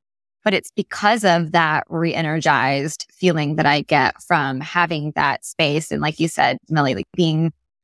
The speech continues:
like, being alone with, like, your thoughts. And I mean, that's where we have that opportunity to then show up differently, like, back. I, I think that's the, the, the thing that is the most surprising, one of the most surprising things to me is, "Oh, okay, if I take this time away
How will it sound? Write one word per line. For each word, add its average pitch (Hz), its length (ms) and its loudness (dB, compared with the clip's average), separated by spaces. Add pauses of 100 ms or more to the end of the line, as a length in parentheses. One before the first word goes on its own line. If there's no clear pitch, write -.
(100)
like, 185 100 -4
being 190 180 2
alone 202 440 4
with, 220 160 2 (320)
like, 202 160 -2
your 208 100 -6
thoughts. 180 640 0
And 160 220 2
I - 400 -10
mean, 202 80 2
that's - 240 0
where 202 160 6
we 185 240 4
have 185 220 0
that 175 120 4
opportunity 165 720 0 (200)
to 160 100 -4
then 147 180 0
show 147 220 4
up 143 140 2
differently, 123 640 -4
like, 156 180 -6
back. - 380 -6 (460)
I, - 140 -2
I 180 40 -4
think 175 220 -8
that's 160 300 -2 (100)
the, 165 180 0
the, 156 180 -4 (240)
the 156 80 -8 (120)
thing 151 220 2
that 113 100 0
is 139 140 -2
the 151 80 -6
most 147 260 -4
surprising, 135 560 -4 (120)
one 165 300 0
of 185 80 2
the 165 60 2
most 160 180 2
surprising - 480 -4
things - 300 -10
to 147 100 -2
me 127 300 -2 (100)
is, 139 420 0 (600)
"Oh, 208 240 4
okay, 165 260 -2
if - 140 -4
I 147 60 -4
take 185 260 -10
this 160 140 -4
time 156 240 -2
away 147 540 0